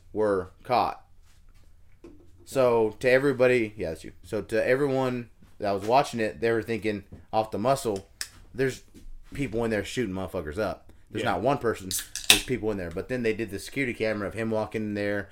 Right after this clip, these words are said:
Speaker 1: and kinda casing the place and picking out, 'cause I, I get, he just was going after Mexicans,
Speaker 2: Mm-hmm.
Speaker 1: is what I was kind of.
Speaker 2: I don't know.
Speaker 1: 'Cause I just,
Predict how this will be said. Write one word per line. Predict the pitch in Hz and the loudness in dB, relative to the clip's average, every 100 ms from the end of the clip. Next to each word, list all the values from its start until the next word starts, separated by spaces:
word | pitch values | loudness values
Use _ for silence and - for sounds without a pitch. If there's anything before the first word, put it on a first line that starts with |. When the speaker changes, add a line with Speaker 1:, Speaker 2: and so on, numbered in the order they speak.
| - - | -16 -12
Speaker 1:
and | 104 95 | -10 -6
kinda | 110 90 | -4 -4
casing | - 120 - | -4 -4 -4
the | 107 | -8
place | 90 104 98 90 - - - - | -4 -2 0 -2 -10 -20 -20 -14
and | - 92 87 | -8 -6 -4
picking | - 120 110 | -4 -2 0
out, | 110 107 - - | 0 -2 -4 -2
'cause | - 143 151 - - | 2 4 2 -4 4
I, | 135 139 | 6 8
I | 147 | 6
get, | 147 - | 4 0
he | 123 175 | 0 0
just | 156 165 196 | 6 6 6
was | 127 | 4
going | 120 120 | 2 4
after | 101 98 | 2 0
Mexicans, | 98 113 - 82 69 - - 113 | 0 0 -2 -12 -14 -18 -16 -12
Speaker 2:
Mm-hmm. | 98 95 - | -10 -12 -10
Speaker 1:
is | 104 95 | -8 -2
what | 107 101 90 - - | 2 2 0 -8 -2
I | 107 | 2
was | 120 107 - - | 4 2 -4 -14
kind | 90 85 | -10 -6
of. | 85 73 - - - - - _ - - - - - - - - - | -8 -10 -16 -20 -20 -20 -20 _ -20 -20 -20 -20 -20 -20 -20 -20 -20
Speaker 2:
I | 87 90 | -16 -14
don't | 87 | -12
know. | 90 95 95 - | -12 -12 -14 -8
Speaker 1:
'Cause | 123 | 4
I | 123 | 4
just, | 147 175 - | 6 2 2